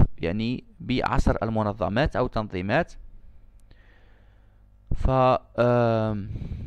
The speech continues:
يتطلب دراسة التغير التنظيمي والمشكلات، يتطلب دراسة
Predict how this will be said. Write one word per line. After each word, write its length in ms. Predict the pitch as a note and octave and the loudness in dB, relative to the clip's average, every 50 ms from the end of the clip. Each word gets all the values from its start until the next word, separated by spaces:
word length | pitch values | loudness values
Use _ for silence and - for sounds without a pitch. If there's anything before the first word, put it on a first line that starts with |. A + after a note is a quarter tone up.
| - - - - - - - _ - - _ _ - _ _ - - - - - - - - - - - - - _ - - _ _ _ _ _ - - - | -12 -12 -12 -14 -18 -20 -20 _ -20 -20 _ _ -20 _ _ -16 -14 -12 -12 -10 -12 -12 -12 -12 -14 -16 -20 -20 _ -20 -20 _ _ _ _ _ -20 -14 -10
يتطلب 520 | A#2+ - C#3 - E3+ F3+ E3+ D#3 C3 B2 - - - | 0 0 2 2 4 2 4 2 2 2 -2 -12 -6
دراسة 400 | A#2 B2+ C3+ D#3+ D#3+ - D3 - - - | -2 0 0 2 4 4 2 2 0 -8
التغير 520 | - - - A2+ A#2+ C3+ C#3+ C3+ - - | -6 0 0 0 2 4 2 2 2 0
التنظيمي 680 | - - - F#2+ G2 A2 D3+ E3+ E3+ D3 C3 C#3 - - | -4 -4 -2 -4 -2 0 -2 0 0 0 0 0 -2 -2
والمشكلات، 760 | - B2+ A#2+ A#2 B2 B2 - - B2 C3 C3+ A#2+ - - - - | -2 -2 0 2 2 2 2 2 0 0 0 0 -2 -4 -8 -8
يتطلب 640 | G2 - - - - C3+ B2+ A#2 G#2+ A2 F#2 - - - - | -4 -4 -4 -4 -4 -4 -4 -4 -6 -6 -8 -18 -20 -16 -6
دراسة 380 | - A2+ A#2+ D3 C#3+ - A2 | -2 0 2 2 0 0 -6